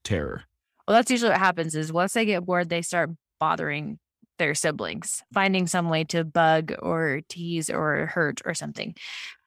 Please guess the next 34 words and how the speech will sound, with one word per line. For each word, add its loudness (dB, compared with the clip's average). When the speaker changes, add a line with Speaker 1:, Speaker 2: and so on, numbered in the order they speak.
Speaker 2:
And 2
so 4
if 0
they're 4
not 4
doing 6
something 0
that 0
they're 2
enjoying, 2
then 0
they're -2
causing -4
disruption -2
in -6
our -6
family. -10
Speaker 1:
Yep. -2
So 8
it 4
was 2
interesting 2
when 2
you 0
put 2
that 2
through 0
the 2
lens 0
of -8
what -2
she 2
talks -2
about, 0